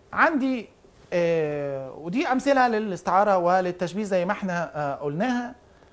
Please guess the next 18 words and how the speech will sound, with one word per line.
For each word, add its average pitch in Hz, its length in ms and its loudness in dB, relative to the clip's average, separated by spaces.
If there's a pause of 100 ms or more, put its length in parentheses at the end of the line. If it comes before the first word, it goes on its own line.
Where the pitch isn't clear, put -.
(100)
بيجي 247 220 -8
يقول 226 220 -4
لي، 220 140 -6
آه، - 540 -10
يستوحي 269 760 -2
الشاعر 226 640 2
بعض 240 300 2
عباراته 226 500 4
من 214 140 -2
التراث 220 600 4 (180)
مثل، 175 480 -2 (760)
فأنت - 200 0
هتقول 254 340 0
لي 247 80 -2
ترجف 208 440 0
بالخوف 202 480 0
بين 202 300 0
الظلال، 180 560 2